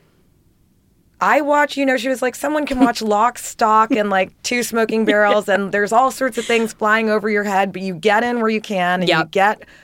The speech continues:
Speaker 1: from it what you can." And, like, that's the point. Like, don't, yeah, you can't, you can't pander, like you said,
Speaker 2: Mm-hmm.
Speaker 1: to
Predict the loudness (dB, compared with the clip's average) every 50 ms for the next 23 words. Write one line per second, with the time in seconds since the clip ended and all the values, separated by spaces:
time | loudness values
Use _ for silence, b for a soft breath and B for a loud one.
0 | B B -6 0 2 2 2 2 0 0 0 -2 0 0 0 0 0 -2 -8 -8
1 | -8 -6 -2 0 0 2 2 2 0 0 -2 -6 B B B B B B -2 0
2 | 0 2 2 0 0 0 2 2 0 0 0 -2 -6 -4 0 2 2 2 2 2
3 | 0 0 -2 -2 0 0 2 2 2 0 2 2 2 2 4 2 0 -2 -2 -6
4 | -6 -6 -4 -4 -2 0 -2 -2 -4 -6 -10 -12 -10 -6 -4 -4 -4 -6 -8 -10
5 | -4 -2 -2 -2 0 -2 -2 -2 -2 -4 -4 -6 -8 -8 -4 -2 -2 0 0 0
6 | 0 0 0 0 2 2 0 0 -2 -2 -4